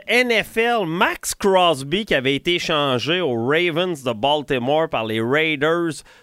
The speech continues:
de Las Vegas, a pas passé les tests physiques. Donc, les Ravens ont dit, « On retourne à Vegas. » Bon, ils ont signé Trent Hen-, Hendrickson, donc tes Ravens sont corrects. Mais là, il se passe quoi avec Max Crosby ?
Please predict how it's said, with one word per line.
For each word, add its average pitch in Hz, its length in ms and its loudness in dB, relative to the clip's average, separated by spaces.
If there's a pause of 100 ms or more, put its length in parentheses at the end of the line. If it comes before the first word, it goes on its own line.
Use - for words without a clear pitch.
de 135 100 2
Las 135 420 2
Vegas, 123 480 -2
a 135 80 0
pas 220 160 0
passé 175 360 0
les 156 160 -4
tests 143 360 -4
physiques. 127 480 -4
Donc, 117 240 -4
les 175 120 0
Ravens 170 480 0
ont 139 120 0
dit, « 139 240 -4
On 143 100 0
retourne 233 400 0
à 165 140 0
Vegas. » 139 480 -2 (280)
Bon, 160 140 4
ils 139 80 4
ont 170 80 4
signé 196 240 0
Trent 185 280 2
Hen-, 170 220 -2 (140)
Hendrickson, 156 720 0
donc 160 220 0
tes 190 120 4
Ravens 175 460 2
sont 147 180 -2
corrects. 135 460 -2 (320)
Mais 165 100 6
là, 247 140 4
il - 20 -4
se - 80 -12
passe 180 260 4
quoi - 140 0
avec 466 140 -2
Max 165 320 0
Crosby ? 147 320 2